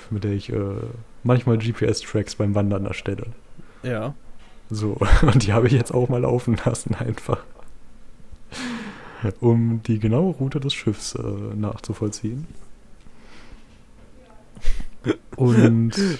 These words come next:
Speaker 2: Klassiker.
Speaker 1: ich sag mal so, der Punkt war irgendwie, den die da aufgeschrieben haben, war mindestens vierhundert Meter vom richtigen Punkt entfernt. <laughs>
Speaker 2: Eins A navigiert.
Speaker 1: <laughs> Ja.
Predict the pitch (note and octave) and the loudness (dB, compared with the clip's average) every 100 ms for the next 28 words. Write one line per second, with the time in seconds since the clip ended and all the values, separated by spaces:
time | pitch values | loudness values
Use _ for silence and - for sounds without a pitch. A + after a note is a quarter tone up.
0 | - - A2 G#2 G2+ A2 A2+ A#2+ - - | -10 -12 -8 -6 -6 -8 -6 -8 -8 -14
1 | - - - - C3 C#3 A#2 C3 A2+ - | -18 -4 -2 0 2 4 4 6 4 4
2 | C#3+ E3 B2 A#2+ B2+ C3 A#2+ A#2 A2 G#2+ | 2 2 2 2 2 0 0 0 2 0
3 | - C#3 - A#2+ - C3 A2+ B2 B2+ B2+ | 0 -4 -4 -6 0 0 2 2 2 0
4 | C3 C3 - - - - - - - A2 | 0 -4 -8 -14 -16 -18 -20 -20 -4 2
5 | A2+ C3+ G3 F#3 D3+ - - D#3 C#3 C#3 | 6 6 6 4 0 -4 0 2 4 4
6 | B2+ A#2 A#2+ A#2+ A2+ G#2+ G#2+ A2 G2+ - | 4 4 2 2 0 -2 -4 -6 -12 -2
7 | A2 G#2+ A2 - G2 F#2+ G#2 G2 - - | -2 0 -4 -2 -2 -2 -4 -4 -2 -2
8 | - A#2+ - B2+ - - - - - - | -2 0 0 -2 -2 0 2 -2 -4 -10
9 | - - - E5 - G4+ - G4 - G#4+ | -14 -14 -14 -10 2 2 4 0 0 -6
10 | - G#4 - - - - A3 - C4+ D4+ | -4 -6 -6 -20 -20 -8 -8 -2 6 8
11 | - - A#2+ B2+ - C3 C3 C3+ C3 A#2 | 6 4 0 0 2 2 2 0 0 -2
12 | C#3+ C3+ A2 - B2+ - D3+ - - | 0 0 -2 8 8 10 10 10 10